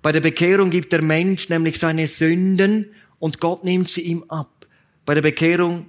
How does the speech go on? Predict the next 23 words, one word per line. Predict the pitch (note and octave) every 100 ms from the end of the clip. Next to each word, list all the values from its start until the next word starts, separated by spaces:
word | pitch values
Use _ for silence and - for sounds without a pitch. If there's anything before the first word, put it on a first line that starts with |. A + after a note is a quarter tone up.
| -
bei | C#3+
der | D3+
Wiedergeburt | E3+ E3 D#3+ D#3 D#3 D#3
gibt | - D3+ - -
Gott | D#3 G3 - - - _ _ -
nämlich | D#3 E3 E3
das | D#3 D#3
neue | D#3 D3+ D3 C#3+
Leben | C#3 D#3 F#3 F3+
in | E3+
Jesus | D#3+ D3 C#3+
Christus. | D3 E3 - F3+ D#3+
Der | D#3+
Mensch | D3+ D#3 F#3 F#3 - - _ - - -
nimmt | C3+ D3+ D#3 D3 -
Jesus | C3+ C#3+ C3+ B2+ -
auf | C3 C3+ E3 E3 - - - _
und | C3+ C3 B2+ -
dann | C3 D#3 E3
wird | C#3 C#3 -
er | - C#3+ C3+
von | - B2 A2+
Neuem | A2+ A2+ C3 C3+ C3